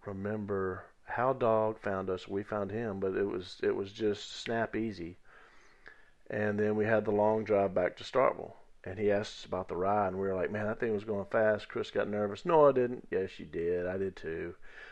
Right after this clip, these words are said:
But it was real fun. It was really cool, especially going over the Tombigbee River. That was a huge trestle that you go over, as, and the train starts to slow down. We had climbed that trestle once before during the day, um,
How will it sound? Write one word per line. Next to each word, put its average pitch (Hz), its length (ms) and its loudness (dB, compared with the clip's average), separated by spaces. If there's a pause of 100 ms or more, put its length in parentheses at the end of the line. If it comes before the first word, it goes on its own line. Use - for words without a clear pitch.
(140)
But 107 140 0
it 101 100 4
was 87 160 -4
real 104 420 6
fun. 90 400 -4
It 85 80 -4
was 92 140 -8
really 92 240 0
cool, 104 400 2 (680)
especially 143 500 6
going 107 300 2
over 104 580 6
the 98 140 -6
Tombigbee 101 680 2
River. 98 440 4
That 101 180 2
was 92 100 -4
a 90 60 -8
huge 120 460 -8
trestle 120 460 0
that 87 100 -2
you 95 160 -8
go 92 240 0
over, 90 200 -2
as, 87 280 -6 (100)
and 92 160 -4
the 90 40 -6
train 107 220 -2
starts - 280 -6
to - 60 -14
slow 90 220 -2
down. 95 300 -2 (300)
We 170 100 8
had - 140 8
climbed 113 340 4
that 90 80 2
trestle - 360 2
once 95 160 -2
before 104 320 0
during 90 200 -4
the 87 80 -4
day, 90 320 -2 (880)
um, 95 440 -4